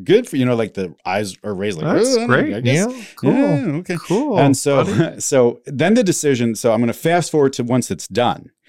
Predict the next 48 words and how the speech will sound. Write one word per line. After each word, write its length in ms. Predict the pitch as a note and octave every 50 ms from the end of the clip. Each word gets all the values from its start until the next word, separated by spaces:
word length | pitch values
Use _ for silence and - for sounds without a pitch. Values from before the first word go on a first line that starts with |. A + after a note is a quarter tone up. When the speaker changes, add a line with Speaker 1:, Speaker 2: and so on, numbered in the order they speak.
| - - - _ _ _ _ _ _ _ _ - A2+ G#2+ G2+
Speaker 1:
Do 240 | F#2 - E3 F3+ F#3+
I 140 | E3 B2+
tell 340 | B2 - - - A3+ C4 C#4
people 680 | C4+ - - A2 G2 - - F2+ E2+ D#3 D#3 F2 F2+ F#2+
that 180 | B2+ B2 B2+ B2
I've 120 | B2 C3
had 200 | B2+ C3+ C3 A#2+
this 140 | A#2+ A#2+ -
procedure 420 | - G2+ F#2+ - - B2+ A2+ G2
done? 160 | F2 D2+ D2+ E2
Do 160 | - C#3 D#3
I, 180 | F3+ F3 F3 E3+ - - A#2
do 140 | A#2+ C#3
I 60 | D#3 D#3
have 160 | D3+ D#3+ F3+
a 60 | -
podcast 520 | - - - E3 E3 - - D3+ C3+ -
episode 500 | D3 C3 - B2+ A#2 - - G#2 F#2+ - - _ _ -
<laughs> 140 | - - -
Speaker 2:
Yeah, 220 | A2 B2 C#3 A#2+
it's 140 | - - -
a 20 |
great 140 | - B2 C3
Speaker 1:
where, 100 | E3+ C#3 C#3 C#3+
Speaker 2:
question. 280 | - - - A3+ G3+ -
Sure. 240 | - - C3 C3+ C3
Speaker 1:
<laughs> 80 | C#3+
where 180 | E3 F#3 G3+ G3
I 80 | F3
have 400 | E3 D3 C#3 C#3+ D3 D3+ C#3 A#2+
this 400 | A2 B2 B2 B2 A#2+ - - - - _ - -
Speaker 2:
Too 140 | C#3+ D#3 F3
late. 60 | D#3+
Speaker 1:
procedure 360 | C3+ B2 A#2+ A2+ A3 F#3 C#3
done? 280 | G#2 G#2 E2+ D2 - - _ _ _ _ _ _ _
And 380 | - C#3+ D3 D3 C#3+ C#3+ C#3+ C#3+
the 200 | C3 C#3+ D#3 D#3+
answer 360 | D#3+ F3+ G#3 G3+ - F#3 E3
is 320 | C#3+ - C3 B2+ B2+ A#2 - -
undoubtedly 800 | C3+ C#3+ D#3+ D#3+ D3 - C3 - - D#3 C#3 C3+ A#2 A#2+ B2
yes, 440 | A#2+ A2+ A2 C3+ E3 E3 C#3 A#2 -
because 760 | - C#3+ C3 - - D3 F#3 A3+ G#3+ D3+ C3+ C3 B2+ A#2+ - - _ _ _ -
I'm 180 | C#3+ F#3+ G#3+ A3+
going 200 | G3 G#3 G#3 -
to 100 | F#3 F#3
tell 240 | D#3 F3+ F3 D#3 D3+
some 340 | - - - F3 G3+ B3+ C4
people, 640 | - - B2 F#2 - - - - - G#2 - -